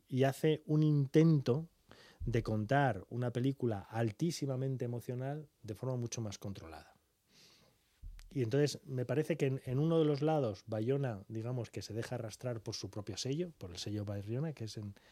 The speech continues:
en lo que es en la confección. No, no, no me atrevo a llamar los efectos especiales porque no se trata de efectos especiales.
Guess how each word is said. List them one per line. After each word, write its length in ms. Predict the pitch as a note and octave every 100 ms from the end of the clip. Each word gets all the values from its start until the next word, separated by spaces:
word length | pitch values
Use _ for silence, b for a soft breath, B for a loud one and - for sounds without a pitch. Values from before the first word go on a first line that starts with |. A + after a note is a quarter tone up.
| b
en 80 | G#2+
lo 80 | F#2
que 180 | - A2
es 140 | -
en 80 | G2+
la 80 | F#2+
confección. 720 | G#2 G2 G2 - A#2 A2 G2+ b b b b _ _ F3+ C3+
No, 200 | B2+ -
no, 200 | D3 D3+
no 140 | D3+ D#3
me 80 | E3
atrevo 180 | E3+ E3
a 60 |
llamar 220 | D3+ D3
los 140 | C#3 B2+
efectos 340 | B2 - A#2
especiales 360 | A#2+ A#2+ C3 C3
porque 240 | A#2 A2
no 60 | A2
se 100 | -
trata 240 | G#2+ G2+
de 60 | G2
efectos 260 | G#2 -
especiales. 540 | F#2+ F#2+ F#2 F2+ E2